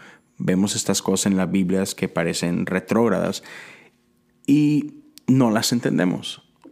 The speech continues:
O sea, y sí pensamos, "Nah, es que, es que la Biblia, co-, ¿cómo puedo encontrar algo de vida en medio de todo este mugrero, no?"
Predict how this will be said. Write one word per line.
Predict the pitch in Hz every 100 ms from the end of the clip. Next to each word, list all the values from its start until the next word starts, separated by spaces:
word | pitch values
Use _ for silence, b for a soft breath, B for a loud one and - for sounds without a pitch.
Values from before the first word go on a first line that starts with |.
| -
O | -
sea, | 123
y | -
sí | 120 - 143
pensamos, | 151 135 131 123
"Nah, | 117 123 113 104 98
es | -
que, | - 120 92 69
es | -
que | 123
la | 110 98
Biblia, | 104 110 113 110 101 - B B B B B _ _ -
co-, | - -
¿cómo | - 175 202 214 -
puedo | 180 180
encontrar | 185 - 127 120 120
algo | 131 139 131
de | 98
vida | 92 117 135 147 -
en | 120 107
medio | 113 120
de |
todo | 120 110
este | - 113
mugrero, | 104 104 104 101 95 92 90 80
no?" | 85 135